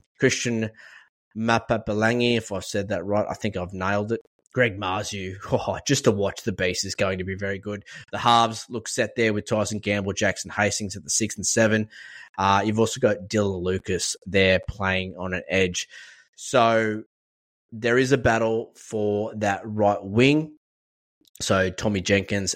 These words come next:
and, uh, K-Map, as I'm going to refer to him as now, 'cause I couldn't be bothered stumbling over his name.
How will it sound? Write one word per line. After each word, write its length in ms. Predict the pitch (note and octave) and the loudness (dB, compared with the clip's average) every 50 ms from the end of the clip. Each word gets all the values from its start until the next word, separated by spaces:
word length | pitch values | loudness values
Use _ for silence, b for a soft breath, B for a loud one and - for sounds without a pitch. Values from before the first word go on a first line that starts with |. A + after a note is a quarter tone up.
| - - | -6 -4
and, 440 | F#2 F#2 F#2 F2+ F#2 F2 F2 F2 | -4 -4 -2 -2 -4 -6 -6 -6
uh, 560 | E2+ F2 F2+ F2+ F#2 F2+ F2+ F2+ F2+ F2+ F2 - _ _ _ | -6 -6 -4 -4 -4 -4 -4 -6 -6 -8 -10 -12 _ _ _
K-Map, 580 | - - - G#2 G#2+ G#2 G#2 G2 G2 A2 - - | -6 -4 -2 -2 -2 -2 -2 -4 -4 -4 -4 -6
as 120 | A2 G2 | -6 -6
I'm 140 | G2+ F#2+ F#2+ | -6 -8 -8
going 300 | F2 F#2 F#2 F#2+ F#2 F#2 | -8 -6 -4 -4 -4 -6
to 340 | - - - G2 F#2+ F#2 G2 | -6 -4 0 0 2 2 0
refer 340 | G2 G2+ F#2 - - G#2 F#2+ | 0 -2 -2 0 2 2 2
to 160 | - - G#2+ | 2 2 0
him 220 | G2 F#2+ F#2+ F2+ - | 2 2 0 -2 0
as 320 | - F2 F2 F2 F2 - - | 2 4 4 4 4 2 2
now, 200 | G2 G2+ G#2 G#2+ | 2 4 4 2
'cause 160 | G#2 - - | 2 0 -2
I 80 | F#2 E2+ | -2 0
couldn't 260 | - - G2+ F#2+ F#2 | 0 0 0 0 0
be 80 | F#2 | 0
bothered 320 | F2+ F#2 F#2 F2+ F#2 F2+ E2+ | 0 0 0 0 0 0 -2
stumbling 460 | - - G2+ G2 F#2+ F#2+ F#2+ F#2 F#2 | -2 -2 -2 -2 -2 -4 -8 -8 -8
over 240 | F#2 F#2 F2+ - F2+ | -10 -10 -10 -12 -14
his 160 | F2 F2+ G2 | -14 -14 -12
name. 540 | G2+ G#2 A2 A2+ A#2 A#2 A#2+ B2 C#3 D3+ | -8 -4 0 0 2 2 2 0 0 -2